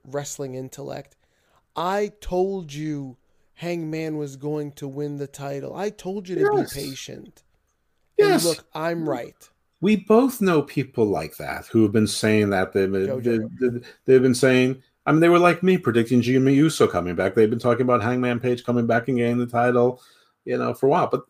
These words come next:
Speaker 2: you know, a lot of people have been saying it's gonna come around full circle. It's gonna be Full Gear, and they're gonna get it. They, they, they're gonna get it. And, okay, listen, that's, that's fine. I'm,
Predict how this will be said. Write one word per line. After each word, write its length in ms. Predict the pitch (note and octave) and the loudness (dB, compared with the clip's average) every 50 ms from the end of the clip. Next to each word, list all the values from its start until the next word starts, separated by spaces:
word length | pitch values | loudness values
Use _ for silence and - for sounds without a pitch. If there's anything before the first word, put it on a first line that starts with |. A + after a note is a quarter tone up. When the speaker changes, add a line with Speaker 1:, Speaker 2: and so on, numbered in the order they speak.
| _ _ | _ _
Speaker 2:
you 80 | F3+ | -2
know, 180 | E3 D#3+ D#3 A#2+ | 0 0 0 0
a 20 | |
lot 220 | A2+ A#2 A#2+ D3 D#3 | 2 2 4 4 4
of 80 | D3+ | 4
people 400 | D#3+ E3 E3 D#3+ E3 E3 E3+ E3 | 2 2 2 2 2 0 0 -2
have 180 | D#3 D#3+ - _ | -4 -8 -8 _
been 160 | - D#3 D#3 | -2 -2 -2
saying 220 | - - F#3+ F3+ C#3 | 0 -2 -2 0 0
it's 140 | G#2+ - | -2 0
gonna 160 | - A#2 G#2 G2 | 0 0 0 0
come 200 | - G#2+ G#2+ A2 | 0 2 4 4
around 180 | A#2 B2 A#2 | 4 4 4
full 200 | - - B2 C#3 | 2 2 2 2
circle. 360 | C3+ - C3+ C3+ C#3 - - | 2 2 0 0 0 0 -2
It's 120 | F2 - - | -4 -2 -2
gonna 160 | - G2+ G#2 | -2 -2 -2
be 140 | G#2+ A#2+ A#2+ | -2 -4 -4
Full 240 | - - B2 B2+ B2+ | -2 -2 -2 0 0
Gear, 260 | B2 C#3+ D#3+ D#3+ D3+ | 0 -2 0 0 0
and 100 | C#3+ D3 | 0 0
they're 120 | D#3+ E3+ | 0 2
gonna 180 | F3 F#3 F#3+ F#3+ | 2 2 2 4
get 260 | F#3 G#3 B3 C4 A#3 | 2 2 2 2 -2
it. 140 | D#3+ A2+ - _ _ _ _ _ _ | -6 -8 -8 _ _ _ _ _ _
They, 240 | - A#2 D3 - - | -14 -12 -12 -12 -12
they, 220 | - - A#2 - _ _ _ | -12 -14 -14 -14 _ _ _
they're 160 | - C#3 D#3 | -4 -4 -2
gonna 180 | D#3 F3 F3 D#3+ | -2 -2 -4 -2
get 260 | E3 F#3 F#3+ G3 - | -2 0 -2 -2 -4
it. 100 | C#3+ - _ _ - _ _ _ _ _ _ | -6 -12 _ _ -20 _ _ _ _ _ _
And, 480 | - B2+ A#2+ B2+ C3 C#3 C#3 C3+ C#3 C#3+ - _ _ _ _ - | -4 0 0 2 2 2 0 -2 -4 -8 -12 _ _ _ _ -6
okay, 300 | G#3+ - - F4+ E4 D#4 _ _ _ _ | -6 -4 -4 -6 -6 -8 _ _ _ _
listen, 460 | - - A#3+ A#3+ - F3+ A#2+ E2+ - - _ _ _ _ _ _ _ _ - - _ _ _ _ | -4 -4 -4 -2 -2 -6 -8 -8 -12 -18 _ _ _ _ _ _ _ _ -20 -20 _ _ _ _
that's, 280 | - - - - - - | -20 -18 -12 -12 -8 -4
that's 240 | E3 A3+ C4 - | -2 -2 -2 0
fine. 280 | - F3+ F3+ G3 G#3 G3 | 0 2 4 4 4 2
I'm, 300 | F3+ F#3+ G3+ G#3 F#3+ D#3+ | 0 0 -2 -4 -4 -6